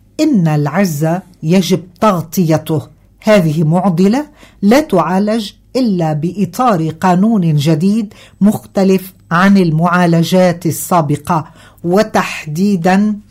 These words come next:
وقف العجز في الموازنة. ويدعو الدولة إلى اعتماد الإصلاحات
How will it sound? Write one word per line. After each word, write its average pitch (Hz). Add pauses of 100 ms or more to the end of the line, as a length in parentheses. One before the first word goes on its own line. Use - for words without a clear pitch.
(280)
وقف 214
العجز 165 (120)
في -
الموازنة. 175 (720)
ويدعو 170 (320)
الدولة 160 (260)
إلى 214
اعتماد 170
الإصلاحات 165